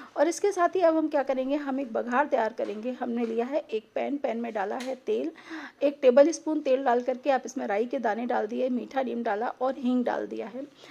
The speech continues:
हींग, अ, वन फोर टीस्पून हींग डाल दी है और उसके बाद में इसको चलाइए। और तंदूरी मसाला जो बाज़ार में मिलता है ना, आप उसे इसमें डाल दीजिए तीन टीस्पून भर करके। और इसके साथ ही कलर के लिए हम इसमें डाल देंगे कश्मीरी लाल मिर्च और इसको अच्छे से चलाइए।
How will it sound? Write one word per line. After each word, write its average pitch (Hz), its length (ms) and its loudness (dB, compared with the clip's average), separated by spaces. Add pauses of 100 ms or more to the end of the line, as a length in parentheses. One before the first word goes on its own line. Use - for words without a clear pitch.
(260)
हींग, 349 220 4 (320)
अ, 254 260 0 (120)
वन 269 200 2
फोर 294 180 2
टीस्पून 262 480 -4
हींग 254 260 -2
डाल 185 180 0
दी 220 140 -6
है 269 100 0
और 302 120 2
उसके 262 200 -6
बाद 214 240 0
में 254 60 -4
इसको 262 200 -6
चलाइए। 226 320 0
और 330 100 -2 (100)
तंदूरी 254 360 2
मसाला 277 420 0
जो 302 140 0
बाज़ार 220 340 0
में 269 100 -2
मिलता 240 300 -2
है 302 60 2
ना, 330 180 -2
आप 240 200 -4
उसे - 260 -6
इसमें 277 280 -6
डाल 208 180 2
दीजिए 233 240 -2
तीन 302 480 -4
टीस्पून 254 580 -6
भर 226 180 -6
करके। 220 360 -10 (480)
और 302 140 6
इसके 339 240 -2
साथ 320 200 4
ही 320 340 0
कलर 262 260 6
के 302 140 -4
लिए 302 200 0
हम 285 200 -4
इसमें 269 260 -2
डाल 220 200 2
देंगे 254 320 -2
कश्मीरी 247 500 -2
लाल 214 220 -2
मिर्च 226 280 -6
और 254 120 -2
इसको 277 220 -4
अच्छे 254 260 -6
से 294 120 -6
चलाइए। 214 560 -2